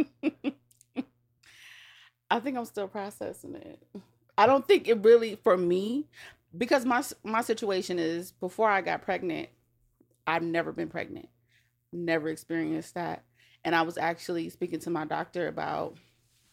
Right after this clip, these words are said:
s-, different steps to,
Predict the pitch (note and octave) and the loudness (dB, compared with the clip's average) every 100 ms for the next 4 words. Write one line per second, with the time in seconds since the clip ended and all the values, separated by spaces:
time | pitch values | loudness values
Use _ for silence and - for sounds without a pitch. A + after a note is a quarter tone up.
0 | _ _ _ _ _ _ _ _ _ _ | _ _ _ _ _ _ _ _ _ _
1 | - - - - - D#3+ E3 E3 - F3 | -20 -16 -16 -12 -6 -4 -4 -6 0 0
2 | D#3+ - - - E3 D#3 D3+ | 0 -6 -8 -2 0 0 -2